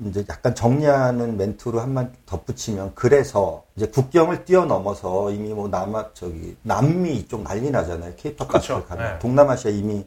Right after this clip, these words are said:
Speaker 2: 음.
Speaker 1: 난리 나잖아요. 미국에도 이제 무시 못할 영향력을 미치는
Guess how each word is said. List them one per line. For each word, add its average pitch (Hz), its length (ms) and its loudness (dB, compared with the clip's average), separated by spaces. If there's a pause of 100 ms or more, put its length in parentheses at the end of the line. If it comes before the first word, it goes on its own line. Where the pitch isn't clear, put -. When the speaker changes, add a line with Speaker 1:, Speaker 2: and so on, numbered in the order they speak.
(120)
Speaker 2:
음. 104 180 -10
Speaker 1:
난리 104 220 -2
나잖아요. 87 500 -8
미국에도 117 440 -2
이제 104 180 -4
무시 95 260 -8
못할 95 320 -8
영향력을 98 440 -8
미치는 92 520 -12